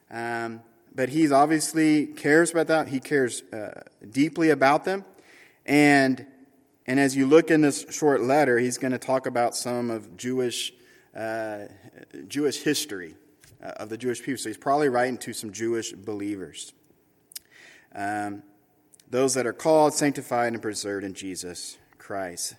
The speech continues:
The message he's going to get to in, in verse three, and he,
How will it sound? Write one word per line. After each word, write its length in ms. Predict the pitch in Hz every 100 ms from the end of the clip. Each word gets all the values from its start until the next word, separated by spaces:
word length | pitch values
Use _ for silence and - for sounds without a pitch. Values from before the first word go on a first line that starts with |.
| _ _ _ _ _
The 100 | 117
message 460 | 139 156 165 151
he's 160 | 147 131
going 220 | 151 143
to 60 | 131
get 180 | 135 135
to 280 | 135 127
in, 280 | 120 117 117 -
in 200 | 117 113
verse 340 | 113 104 -
three, 380 | - 113 104 95
and 100 |
he, 100 | 101